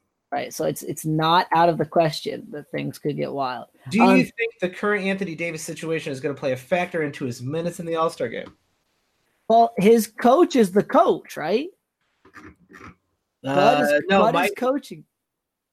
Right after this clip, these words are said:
Speaker 2: Mike Malone is coaching Anthony Davis, actually.
Speaker 1: Oh, I thought, I, I'm sorry. I thought you meant Giannis.
Speaker 2: Oh, yeah, no, no. Giannis, uh, that Bud's gonna play Giannis. He's gonna give him that M V P.
Speaker 1: Um, so, yeah,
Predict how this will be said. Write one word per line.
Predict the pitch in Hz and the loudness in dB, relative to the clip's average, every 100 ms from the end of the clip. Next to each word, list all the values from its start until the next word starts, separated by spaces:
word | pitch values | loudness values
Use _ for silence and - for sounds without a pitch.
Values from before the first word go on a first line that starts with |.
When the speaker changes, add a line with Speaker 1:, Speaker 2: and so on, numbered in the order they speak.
| _ 143 | _ -12
Speaker 2:
Mike | 143 175 190 | -4 -2 0
Malone | 185 165 170 190 160 131 | 0 2 4 4 4 0
is | 127 | -2
coaching | 156 131 131 123 | 0 0 -2 -6
Anthony | 120 117 113 | -6 -8 -10
Davis, | 113 98 127 - | -10 -12 -14 -16
actually. | - - - - - _ _ _ _ _ - | -18 -20 -20 -20 -20 _ _ _ _ _ -4
Speaker 1:
Oh, | 214 165 - _ | -2 -2 -6 _
I | 170 | -6
thought, | 202 202 180 - | -4 -4 -6 -2
I, | 196 208 185 | 0 0 -2
I'm | 190 | -8
sorry. | 185 156 151 | -6 -8 -8
I | |
thought | 160 208 208 | -2 -2 -2
you | |
meant | 180 151 | -8 -10
Giannis. | 160 190 127 - - _ _ _ _ _ _ _ _ _ - - - | -6 -6 -8 -18 -20 _ _ _ _ _ _ _ _ _ -20 -20 -2
Speaker 2:
Oh, | 208 262 | 4 6
yeah, | 262 202 | 6 4
no, | 170 240 | 2 0
no. | 175 208 127 | 2 -2 -4
Giannis, | 113 151 202 220 185 | -6 -6 -4 -6 -8
uh, | 139 143 | -10 -8
that | 151 185 151 | -2 -2 2
Bud's | 202 262 | 2 2
gonna | 294 - | 0 0
play | 220 165 | 2 4
Giannis. | 170 185 185 180 | 4 4 2 -2
He's | 180 | -4
gonna | 226 202 | -2 0
give | 175 | 0
him | 170 | 0
that | 175 | 0
M | 185 | 0
V | 185 | 0
P. | 190 269 214 - _ _ _ _ _ _ _ _ _ _ | 0 -2 -2 -6 _ _ _ _ _ _ _ _ _ _
Speaker 1:
Um, | 151 147 147 - | -8 -6 -8 -10
so, | - 170 | -4 0
yeah, | 180 196 196 135 | 4 6 4 2